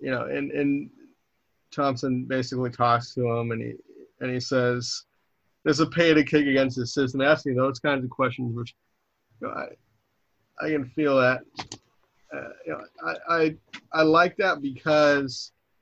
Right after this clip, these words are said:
uh, well, the way I'm, I'm kind, I kind of viewed the, the movies on screen is that, uh, the violence. Well, I mean, yeah, this is for entertainment, for entertaining the, those,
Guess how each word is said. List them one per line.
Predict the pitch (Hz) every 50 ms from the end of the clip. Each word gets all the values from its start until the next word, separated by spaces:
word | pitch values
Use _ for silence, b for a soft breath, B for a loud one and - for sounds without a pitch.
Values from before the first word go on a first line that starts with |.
| _ _ _ _ _ _ _ _ _ 165
uh, | 151 143 139 - - - - - _ _ _
well, | 175 175 180
the | 170 208
way | 226 285 349 349
I'm, | 262 220 214 175
I'm | 175 190 196 196 170 160 - _ _ -
kind, | - 180 170 160 - - -
I | 160 160 165 165 165 160 139 - _ _ _ _ _ _ _ _ _ _ _ _ _ _ _ - -
kind | 175 160
of | 147 131 120
viewed | 127 151 151 143 131
the, | 127 123 120 123
the | - 127 127 123 120
movies | 123 135 143 143 143 135 123
on | 147 120 127 131 135 139 127
screen | - - - 139 131 143 143 135
is | 131 127 110 113
that, | 120 117 117 113 113 113 - - _ _ _ _ _ _ _ _ _ _ _ _ _ _ _ _ _ _ _ _ _ _ _ _ _ _ _ _ _ _ _ _ _ _ _ _ _ _ _ _ -
uh, | 131 123 117 113 110 113 117 117 127 - - -
the | 139 123
violence. | 117 139 147 147 147 143 127 - - - -
Well, | 170 175 165 170 156 156 165
I | - 185
mean, | 170 170 156
yeah, | 156 156 147 147
this | 147 156 143 127
is | 165 165 165 160
for | - 156 135
entertainment, | 135 135 127 123 123 - 151 143 139 127
for | 123 135 131 131
entertaining | 131 135 131 127 131 127 123 120 117 110
the, | 110 110 117 - - _ _ _ _ _ _ _ _
those, | 139 123 127 127 127 120 -